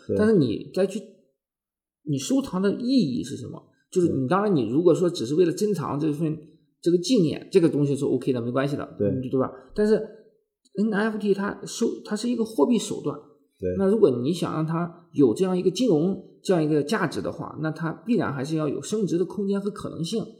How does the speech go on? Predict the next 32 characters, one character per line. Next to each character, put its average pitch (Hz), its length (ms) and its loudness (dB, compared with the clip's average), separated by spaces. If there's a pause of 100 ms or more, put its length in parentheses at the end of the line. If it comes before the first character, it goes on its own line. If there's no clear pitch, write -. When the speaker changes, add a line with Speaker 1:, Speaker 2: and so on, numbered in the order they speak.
Speaker 1:
对。 95 240 -4
Speaker 2:
才 - 140 -2
有 147 240 4
的， - 220 -12 (160)
对 151 100 -4
吧？ 139 80 -2 (220)
如 185 100 2
果 220 300 4
你 208 100 6
比 170 80 6
如 123 60 8
说 139 100 0
这 151 160 4
个， 131 320 0
无 151 60 4
论 175 160 4
是 147 200 -2
说 147 200 0
夺 139 180 6
冠 165 160 2
这 160 80 0
场 151 160 0
比 123 60 -6
赛 139 240 -2
的 123 160 -4
虚 - 260 -4
拟 151 220 2
的 143 160 0
门 135 180 -4
票 165 220 -4
也 - 80 -6
好， - 260 -12